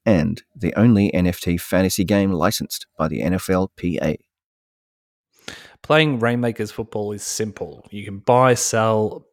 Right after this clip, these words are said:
Speaker 2: bid, and win players, uh, cards of the biggest names in the game through regular drops and auctions. Build your collection of football stars and enter free Rainmaker contests all season long to compete for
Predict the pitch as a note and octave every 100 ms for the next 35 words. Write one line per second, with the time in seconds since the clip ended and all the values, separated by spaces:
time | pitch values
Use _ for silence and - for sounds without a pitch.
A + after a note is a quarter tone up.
0 | - A2+ A2+ G#2+ - G#2 F#2+ A2+ C#3+ C3+
1 | - A2+ A2 G#2 G#2 G#2+ - _ G#2 F#2+
2 | - B2 D#3 F#3 - - A2 - G2 -
3 | C3+ C3+ - A2 G#2+ G2+ G2 G2 G#2 G#2
4 | G2+ G#2 G2 G#2+ A2 G2 - G#2+ - F#2+
5 | G2+ D#3 - C#3 D3 - - - - -
6 | _ C#3 D#3 C#3+ A#2 A2+ G#2+ - G2+ F#2+
7 | - G#2 G2+ - - G2 F#2+ G2+ - G#2
8 | - - - B2+ C3 C3 C3 A#2+ A2+ A2
9 | G#2+ G2+ - G2 - G#2 - G2+ - B2+
10 | B2+ A#2+ A2+ A2 G2 G2 G2 - G#2 -
11 | A2 G#2 - F#2